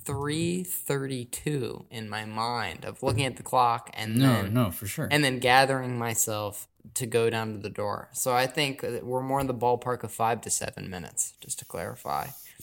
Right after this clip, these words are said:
Speaker 1: And you called me too, only once. So
Speaker 2: Twice. Once at three twenty-seven, once at three thirty. Yeah. Okay, so it took you twenty minutes to come down.
Speaker 1: Okay, okay, so you clear-, if you needed me that bad, if I didn't, you know,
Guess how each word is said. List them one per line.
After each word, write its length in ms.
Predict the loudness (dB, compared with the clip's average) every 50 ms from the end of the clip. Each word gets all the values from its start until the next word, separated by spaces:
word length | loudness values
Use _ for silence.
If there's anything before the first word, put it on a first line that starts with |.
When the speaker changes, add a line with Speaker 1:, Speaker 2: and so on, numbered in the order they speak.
| 12 12 12 12 12 12 12 12 12 12 12 12 12 12 12 12 12 10 6 4 4
Speaker 1:
And 100 | 4 4
you 80 | 4
called 400 | 4 6 6 8 8 8 6 4
me 180 | 0 -2 -2 -2
too, 380 | 0 2 4 4 4 4 2 2
only 280 | 4 6 6 8 6 6
once. 480 | 4 4 4 4 4 4 2 0 -4 -6
So 420 | -4 -4 4 6 8 8 8 8
Speaker 2:
Twice. 500 | 8 8 8 6 6 4 0 0 -2 -2 2
Once 240 | 2 4 4 4 2
at 80 | 0
three 120 | -2 -4 -4
twenty-seven, 420 | -2 -2 -2 -2 -2 -4 -4 -4
once 180 | -4 -4 -6 -6
at 80 | -8
three 140 | -8 -10 -10
thirty. 340 | -10 -10 -12 -12 -12 -12 -14 -16 _ _ _ _ _ _ _ _ _
Yeah. 260 | -6 -4 -4 -4 -6 -8 -12 _ _ _ _ _ _ _ _ _ _ _ _ 0
Okay, 220 | 2 2 2 2 0
so 160 | 0 0 2
it 80 | 2
took 160 | 2 2 2 2
you 60 | 0
twenty 280 | 0 2 4 6 6 6
minutes 300 | 6 4 4 4 2 2
to 60 | 2
come 180 | 2 2 2 2
down. 320 | 2 0 -2 -4 -6 -8 -10 _ _ 8
Speaker 1:
Okay, 260 | 8 8 8 6 0 -12 -14 -12
okay, 260 | -8 0 4 4 4 6
so 320 | 6 6 8 8 8 8
you 220 | 6 4 2 0
clear-, 340 | -2 2 4 6 6 6 6
if 240 | 6 6 4 6 6
you 140 | 6 6 6
needed 460 | 4 2 2 2 4 4 4 4 4 2
me 80 | 2 0
that 280 | 2 2 2 0 0
bad, 280 | 0 2 2 2 2 2
if 200 | 0 0 0 0
I 180 | 0 2 2 2
didn't, 420 | 2 2 0 0 0 -2 -6 -6
you 140 | -8 -6 -6
know, 320 | -4 -4 -4 -6 -8 -10